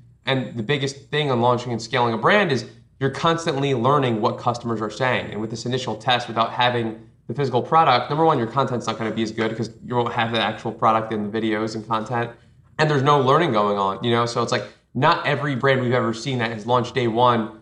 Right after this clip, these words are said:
that success day one is the most successful. You know, there's been multiple brands that struggled initially, and after constant learning, iteration, et cetera, over time, they, you know, they gain tons of momentum.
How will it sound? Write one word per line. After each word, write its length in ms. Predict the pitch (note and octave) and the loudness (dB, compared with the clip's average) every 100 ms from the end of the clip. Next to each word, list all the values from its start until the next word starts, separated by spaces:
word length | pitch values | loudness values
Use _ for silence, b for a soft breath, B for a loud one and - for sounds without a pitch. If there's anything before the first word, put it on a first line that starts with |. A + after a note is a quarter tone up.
| - - | -10 -4
that 200 | B2 - | -2 -4
success 360 | B2 - C3+ | -4 -2 0
day 160 | - B2 | 0 0
one 300 | A2+ A#2 A#2 | 4 4 2
is 140 | G#2 | 0
the 80 | A#2 | 0
most 200 | B2+ B2+ | 2 0
successful. 480 | - B2 B2 A2 G#2+ | -2 -2 -2 -2 -4
You 60 | |
know, 120 | A2 A2 | -2 -2
there's 120 | A2 | -2
been 140 | C3+ | -2
multiple 340 | B2+ C3 B2 A2+ | 0 0 0 -2
brands 340 | A#2+ A#2+ A2+ | 0 0 0
that 380 | A#2 G#2+ - - _ - | 0 -2 -6 -20 _ -12
struggled 480 | - F#3 G3 F3 C3 | 0 2 4 4 4
initially, 560 | B2 A#2+ C3+ C3 C3+ | 2 0 -2 0 0
and 320 | A#2 A2 - - _ - | 0 -2 -6 -20 _ -4
after 400 | B2+ D3 C3 - | 0 0 0 0
constant 480 | D3 D3 C3+ C#3 | 2 2 0 -2
learning, 560 | C3 C3+ C3+ C3+ C3 C3 | 2 4 4 4 2 -2
iteration, 1000 | C3+ C3+ C3+ C3 B2+ C#3 C3 B2 B2 - - | -2 2 2 0 -2 -2 -2 -2 -6 -10 -16
et 120 | B2 | -8
cetera, 640 | C#3 D3 B2+ A#2 A2+ - - - | -4 0 4 4 4 -2 -10 -2
over 200 | C3 B2+ | 0 0
time, 380 | - C3 C#3 A#2 | 2 2 4 2
they, 140 | A2+ | 0
you 260 | A2 - A2+ | -2 -4 -2
know, 200 | G#2+ G#2 | -2 -2
they 180 | A2 | -4
gain 320 | G#2 A#2+ A#2 G#2+ | -2 -2 -2 -4
tons 240 | A#2+ G#2+ | -4 -4
of 60 | G#2+ | -4
momentum. 480 | G#2 A#2 G2+ G#2 | -2 -2 -2 -8